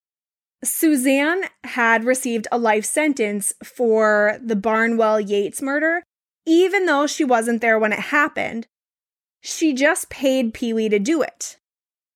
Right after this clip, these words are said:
She wrote a letter to Pee-wee and gave him the number to a payphone at the Women's Center. They began talking, and she said she needed to escape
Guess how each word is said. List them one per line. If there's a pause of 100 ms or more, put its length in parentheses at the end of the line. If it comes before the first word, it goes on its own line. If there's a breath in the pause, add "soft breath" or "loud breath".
(220)
She
wrote
a
letter
to
Pee-wee
and
gave
him
the
number
to
a
payphone
at
the
Women's
Center. (800)
They
began
talking,
and
she
said
she
needed
to
escape